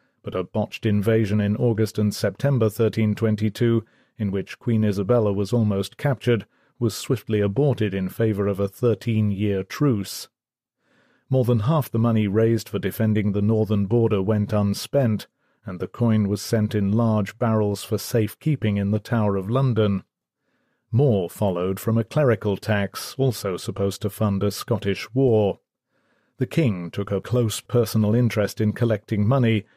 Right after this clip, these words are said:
and his coffers filled accordingly. The author of the Brute Chronicle reckoned Edward to be the richest king since William the Conqueror.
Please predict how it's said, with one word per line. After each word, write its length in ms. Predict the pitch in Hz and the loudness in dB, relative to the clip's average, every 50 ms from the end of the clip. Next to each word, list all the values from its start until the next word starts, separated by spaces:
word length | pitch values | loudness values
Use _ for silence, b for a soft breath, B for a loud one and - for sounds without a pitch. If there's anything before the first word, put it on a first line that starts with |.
| b b b 120 | b b b -4
and 120 | 107 98 | -4 -2
his 180 | 104 107 95 - | -2 -4 -4 -6
coffers 540 | - - 127 110 - - 107 101 95 - | -4 -4 -4 -4 0 0 0 0 0 -4
filled 440 | - - - 156 143 110 101 101 90 | -8 -4 0 0 2 2 0 0 0
accordingly. 800 | 104 101 - - - 143 135 113 110 104 104 101 101 101 101 95 - _ _ _ _ _ _ _ _ _ _ _ _ _ _ _ _ _ _ _ _ _ _ | -2 -2 -2 -2 0 0 2 2 2 2 2 2 2 2 0 -2 -4 _ _ _ _ _ _ _ _ _ _ _ _ _ _ _ _ _ _ _ _ _ _
The 120 | - 123 127 | 0 2 4
author 320 | 151 160 139 - 117 107 | 4 4 2 2 2 2
of 180 | 107 101 90 87 | 2 0 0 -4
the 100 | 104 92 | -4 -4
Brute 400 | 87 92 127 139 139 139 - - - | 0 2 2 2 2 0 -4 -14 -4
Chronicle 600 | - 107 101 95 95 92 - 107 101 104 117 104 | -2 -2 0 0 -2 -4 -2 0 0 2 2 2
reckoned 420 | 101 101 101 - 117 104 101 98 | 0 -2 -2 0 0 0 2 2
Edward 320 | 104 107 101 110 110 98 | 0 2 2 0 0 -2
to 60 | - 101 | -2 -2
be 160 | 104 107 107 | 0 0 0
the 160 | 95 104 98 | 2 0 0
richest 500 | 95 123 120 - - 120 107 - - _ | 0 -2 -2 0 -2 -2 -2 -2 -6 _
king 320 | - - 127 113 104 104 | -2 0 0 2 2 0
since 340 | 104 - 123 120 117 104 - | 0 0 0 0 0 0 -2
William 380 | 120 127 127 113 101 98 101 98 | 0 0 2 2 0 0 0 -2
the 80 | 110 | -2
Conqueror. 680 | 107 - - 156 147 131 - 117 107 101 98 98 92 - | -2 -2 -2 0 0 0 2 0 0 2 2 0 0 -2